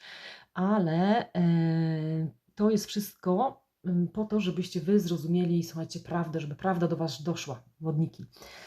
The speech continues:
Też tak może być przy tej piątce buław, słuchajcie, bo że nikt tutaj nie wygrywa,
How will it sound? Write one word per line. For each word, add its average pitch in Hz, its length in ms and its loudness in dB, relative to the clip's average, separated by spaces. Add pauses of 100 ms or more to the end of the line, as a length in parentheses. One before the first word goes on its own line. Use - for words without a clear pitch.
(160)
Też 320 140 2
tak 311 120 6
może 254 200 4
być 262 200 4
przy - 100 -10
tej 214 120 0
piątce 254 380 0
buław, 202 400 4
słuchajcie, 196 420 2
bo 202 420 4 (720)
że 190 320 2
nikt 220 200 4
tutaj 202 180 2
nie 185 100 6
wygrywa, 165 460 6